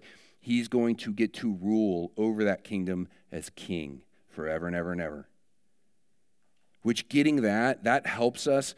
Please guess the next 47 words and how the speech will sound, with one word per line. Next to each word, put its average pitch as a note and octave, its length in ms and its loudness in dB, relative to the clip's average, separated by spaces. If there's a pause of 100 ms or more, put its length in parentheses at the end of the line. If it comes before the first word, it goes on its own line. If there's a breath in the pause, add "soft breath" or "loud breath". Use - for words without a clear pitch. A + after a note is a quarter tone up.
(240 soft breath)
You A2 140 2
get C3+ 200 4
to C#3 100 -4
the A2+ 120 2
ceremony, C3 640 2
and A2+ 340 -4
you A#2 60 4
get C3 140 4
to C#3+ 60 -2
that B2 200 2
part B2+ 240 2
in A#2 60 0
verse A2+ 200 0
fourteen A#2+ 680 0
when A2+ 160 2
it - 60 -4
says, A#2+ 300 4
"There A#2 140 4
shall A#2+ 160 -4
be A#2 140 2
a G2+ 60 2
priest - 640 -4 (300 soft breath)
on A#2 240 6
his A#2+ 300 -2
throne, A2+ 640 0 (260 loud breath)
and A#2 120 2
the G#2 60 4
council B2 480 -2
of G#2+ 140 -4
peace B2+ 280 2
shall G#2+ 120 0
be A2+ 200 4
between A#2+ 420 0
them A2 120 4
both." G#2+ 340 4
You're, B2 200 0
you're, A#2 260 2 (100)
you're B2+ 220 0
reading G3 260 4
that, D#3 140 4
you're C3 80 4
like, B2 180 6
lots D#3 240 4
of - 80 -2
people D#3+ 240 -6
wonder, D3 240 2
"Wait, C3 240 4